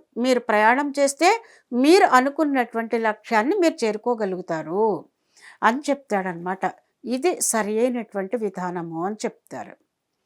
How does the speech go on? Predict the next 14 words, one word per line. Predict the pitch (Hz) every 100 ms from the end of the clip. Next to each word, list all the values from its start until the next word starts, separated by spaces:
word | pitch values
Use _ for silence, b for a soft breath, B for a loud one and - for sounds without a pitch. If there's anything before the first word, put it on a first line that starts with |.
| _ _ _ _ _ _ -
ఇంకా | 269 285 339 359 381 _ _ _ _ _ _ _
సహజ | - - 254 311 311
సిద్ధత | 320 311 254 254 254 247 240
అనేది | 233 247 240 240
ఒకటి, | 220 220 220 175 _ _ _ _ _ _ _ -
ఆ, | 240 233 233
ఉంది. | 262 269 277 277
సహజ | 254 233 240
యోగా | 254 226 220 233 247 247 -
అనేది | 233 226 220
మనం | 220 208
చెప్పుకుంటూ | 202 208 - 233 240 220
వస్తున్నాం | 202 - 190 185
కదా. | 185 180 202 269